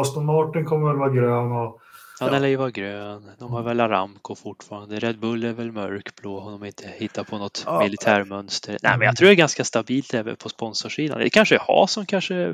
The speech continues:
Speaker 2: piffar till med lite vitt. Ingen aning.
Speaker 1: Och ska
Speaker 3: Ja.
Speaker 1: Mercedes ha silver eller svart då?
Speaker 2: Jag
Speaker 3: Silver.
Speaker 2: tycker silver. Det är Mercedes.
Speaker 3: Ja, de har ju åkt svart här i några år. Eh, jag tror att det blir nog s-
Speaker 2: McLaren har ju fått jättemycket sponsorer.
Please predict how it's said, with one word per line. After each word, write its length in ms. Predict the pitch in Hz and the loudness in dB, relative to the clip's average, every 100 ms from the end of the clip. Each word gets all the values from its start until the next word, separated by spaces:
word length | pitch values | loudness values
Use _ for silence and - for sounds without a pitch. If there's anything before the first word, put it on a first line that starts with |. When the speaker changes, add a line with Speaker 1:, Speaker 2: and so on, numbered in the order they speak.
| - | -2
Speaker 2:
piffar 220 | 151 - | -4 -4
till 180 | 127 113 | -8 -6
med 100 | 107 | -6
lite 200 | 110 - | -6 -8
vitt. 420 | 110 175 - - - | -10 -10 -10 -20 -16
Ingen 260 | 165 135 | -14 -12
aning. 220 | 127 123 143 _ _ _ - | -12 -12 -16 _ _ _ -10
Speaker 1:
Och 80 | 127 | -2
ska 140 | 120 | 6
Speaker 3:
Ja. 80 | 143 | 10
Speaker 1:
Mercedes 500 | 143 131 151 202 - | 12 10 8 2 -4
ha 60 | 190 | -2
silver 420 | - 190 190 170 | 4 4 6 6
eller 140 | 151 151 | 6 4
svart 360 | 185 175 - | -2 -6 -6
då? 140 | 110 110 - _ _ _ _ _ - - _ | -8 -10 -18 _ _ _ _ _ -20 -20 _
Speaker 2:
Jag 120 | - - | -8 -2
Speaker 3:
Silver. 360 | 120 117 113 | -2 -2 -4
Speaker 2:
tycker 160 | 110 98 | -6 -4
silver. 960 | - - 98 107 92 - - - - - | -2 -2 -4 -10 -12 -16 -18 -16 -16 -10
Det 100 | 107 | -8
är 60 | 98 | -8
Mercedes. 920 | - 127 131 98 104 123 - - - _ _ _ | -4 -2 -2 -4 -10 -12 -14 -14 -16 _ _ _
Speaker 3:
Ja, 140 | 180 165 _ - | -6 -6 _ -6
de 260 | 147 127 120 | 2 2 4
har 100 | 123 | 2
ju 60 | |
åkt 400 | 117 113 - - - | 2 0 -4 -10 -8
svart 420 | - 117 - - | 0 0 0 0
här 180 | 110 104 | 0 2
i 40 | |
några 180 | 107 104 | 2 2
år. 280 | 104 104 127 | 2 0 -2
Eh, 60 | 123 120 131 | 0 0 2
jag 300 | 127 131 - | 4 4 4
tror 360 | 165 151 156 156 | 4 6 6 4
att 180 | 131 - | 2 0
det 240 | 160 135 143 | -2 0 2
blir 180 | 147 | 4
nog 180 | 143 139 | 4 4
s- 160 | 131 143 | 4 4
Speaker 2:
McLaren 580 | 143 - 127 196 208 151 | 4 6 8 8 8 2
har 60 | |
ju 60 | 120 | 0
fått 260 | - - | -2 -4
jättemycket 600 | 113 - - 117 202 - | -2 -4 -8 -6 -4 -4
sponsorer. 600 | - 98 - 92 90 101 | -6 -8 -8 -10 -10 -12